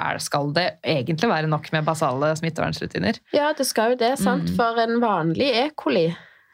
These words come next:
Speaker 2: si det er da en S P L
Speaker 1: Ja.
Speaker 2: E. coli, en urinveisinfeksjon med en E. coli som tilfeldigvis også hadde E S P L,
Speaker 1: Mm.
Speaker 2: så ville du jo ikke isolert den urinveisinfeksjonen.
Speaker 1: Hvis det ikke var E S P L i tillegg til
Speaker 2: Ja.
Speaker 1: kolin. Mm.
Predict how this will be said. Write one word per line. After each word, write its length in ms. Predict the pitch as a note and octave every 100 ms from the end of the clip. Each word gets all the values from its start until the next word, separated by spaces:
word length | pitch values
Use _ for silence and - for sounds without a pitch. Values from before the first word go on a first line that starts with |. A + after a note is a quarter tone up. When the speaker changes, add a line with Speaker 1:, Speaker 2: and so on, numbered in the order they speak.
| -
Speaker 2:
si 240 | - - A#3+
det 100 | A3+
er 140 | G#3
da 160 | G#3+ G3
en 160 | G3+
S 160 | F#3 F#3+
P 100 | -
L 220 | F3+ G3+ G#3+ - -
Speaker 1:
Ja. 260 | G3 G3 G#3 - -
Speaker 2:
E. 180 | G#3 A#3+
coli, 420 | - B3 D#3 D#3 - _ - - _ _ _ _ -
en 180 | - A3+
urinveisinfeksjon 1040 | A3 A3 A#3+ B3+ C#4 B3+ A#3 - F3 D#3+ E3+ _ -
med 380 | G3 F#3+ F3+ -
en 100 | F#3 -
E. 160 | E3+ A3+
coli 300 | - B3+ C4+
som 160 | A3+
tilfeldigvis 600 | G#3+ G3+ F3+ F#3+ F#3 F#3 -
også 160 | F3
hadde 400 | F#3 D#3+ D#3 E3
E 100 | - D#3+
S 100 | -
P 100 | F3
L, 160 | F#3+ G#3+ F#3 G3
Speaker 1:
Mm. 420 | G3 F#3 F3 F#3+
Speaker 2:
så 120 | - A3
ville 200 | G3+ F3+
du 80 | G3+
jo 100 | B3+
ikke 340 | - C4 B3
isolert 460 | B3+ B3 A#3+ A#3+ - -
den 280 | G3+ A3 -
urinveisinfeksjonen. 1080 | G#3 G#3 A3+ A3 G#3 G#3 - G3+ G3 E3 E3+ -
Speaker 1:
Hvis 120 | G3
det 140 | G3 F#3+
ikke 100 | F3+
var 200 | F3 E3
E 40 | F3
S 80 | E3
P 80 | F3+
L 100 | E3+
i 60 |
tillegg 300 | E3+ E3+ E3
til 100 | E3
Speaker 2:
Ja. 80 | E3
Speaker 1:
kolin. 260 | F3+ F3+ A3
Mm. 400 | F#3+ F#3+ E3+ E3+